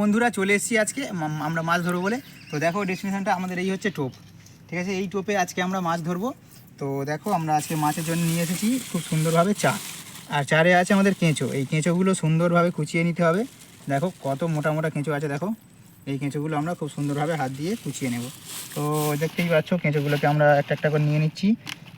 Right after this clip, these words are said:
নিয়ে নিচ্ছি, নিয়ে এবারে এগুলোকে খুব সুন্দরভাবে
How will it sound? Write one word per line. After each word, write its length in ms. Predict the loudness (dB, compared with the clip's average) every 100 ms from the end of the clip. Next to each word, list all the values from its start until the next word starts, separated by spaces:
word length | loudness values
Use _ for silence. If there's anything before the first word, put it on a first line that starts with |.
| -14 -4 0
নিয়ে 120 | 4 4
নিচ্ছি, 220 | 2 4 4
নিয়ে 180 | 6 4 4
এবারে 300 | 4 4 2 -2
এগুলোকে 280 | -2 -2 0 0
খুব 100 | 0 2
সুন্দরভাবে 480 | 4 4 6 6